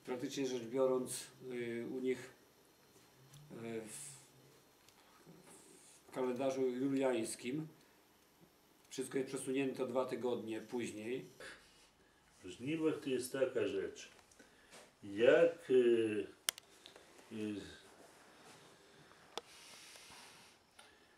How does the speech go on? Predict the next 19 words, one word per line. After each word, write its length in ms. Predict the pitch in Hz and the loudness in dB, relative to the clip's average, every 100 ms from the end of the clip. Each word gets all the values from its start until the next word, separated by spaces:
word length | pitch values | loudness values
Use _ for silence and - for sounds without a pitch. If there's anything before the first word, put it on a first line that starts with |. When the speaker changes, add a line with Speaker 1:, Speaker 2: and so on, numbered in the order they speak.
| _ - | _ -8
Speaker 2:
takie 280 | 123 120 123 | -8 -4 -6
techniczne 760 | 123 123 131 165 156 - 135 117 | -4 -6 -6 -8 -8 -6 -2 0
rzeczy 400 | 123 120 120 120 | 2 0 0 -2
to 80 | |
jest, 320 | 127 120 120 117 120 - | 2 2 0 -4 -4 -4
to 80 | 123 | -2
jest 260 | 117 - - | -2 -2 -2
takie, 440 | 120 - - 101 95 - - - - - _ | 0 0 -2 -6 -8 -14 -20 -20 -20 -20 _
że 100 | - | -14
początkowo 840 | 107 120 123 120 120 - 139 135 131 | -4 -4 -4 -6 -6 2 4 4 0
to 160 | 131 | -2
szanowali 720 | 127 139 127 123 135 135 127 | -4 -2 -2 -2 0 0 0
ludzie 540 | 117 120 120 120 117 - - - - - _ _ - 110 | -2 -2 -4 -2 -2 -2 -12 -20 -20 -20 _ _ -20 -12
te 140 | - 113 | -4 -4
zboże 800 | 101 123 120 113 107 123 127 127 117 - - - - - 113 | -4 2 4 4 0 -2 -4 -6 -10 -12 -20 -20 -20 -10 -4
i 100 | 117 | 0
jak 240 | 117 - | 0 -2
kosili 560 | 117 - 143 139 131 - | -6 -6 -6 -6 -6 -2
koszarko, 840 | 113 - 123 113 107 131 131 127 | -2 2 2 2 -2 2 2 2